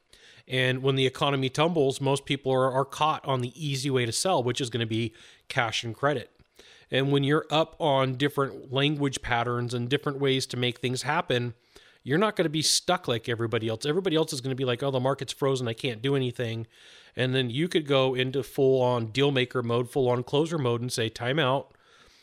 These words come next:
Like, there's more that we could do here." You know, you could, you could be, uh, the person in the middle. You could be the person who's making the deals for yourself. You could be the person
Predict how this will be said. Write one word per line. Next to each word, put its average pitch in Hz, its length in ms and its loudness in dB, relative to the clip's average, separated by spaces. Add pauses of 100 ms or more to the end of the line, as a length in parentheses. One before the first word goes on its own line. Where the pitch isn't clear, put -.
(200)
Like, 117 200 0
there's 123 180 2
more 139 280 4
that 135 120 2
we 139 120 0
could 127 200 -2
do 135 180 0
here." 117 280 -4
You 110 140 -4
know, 113 80 -2
you 123 200 -4
could, 117 320 -2
you 127 100 -6
could 127 180 -4
be, 123 360 -4 (420)
uh, 113 480 -2 (300)
the - 100 -2
person 139 400 2
in 131 80 2
the 127 60 0
middle. 120 300 2
You 123 160 -2
could 127 140 -4
be 131 140 -2
the 123 80 0
person 131 400 -2
who's 123 160 -2
making 127 300 0
the 117 80 0
deals 127 240 0
for - 120 -6
yourself. 127 400 0
You 120 80 -8
could 120 100 -6
be 123 80 -2
the 117 100 -4
person 127 420 -4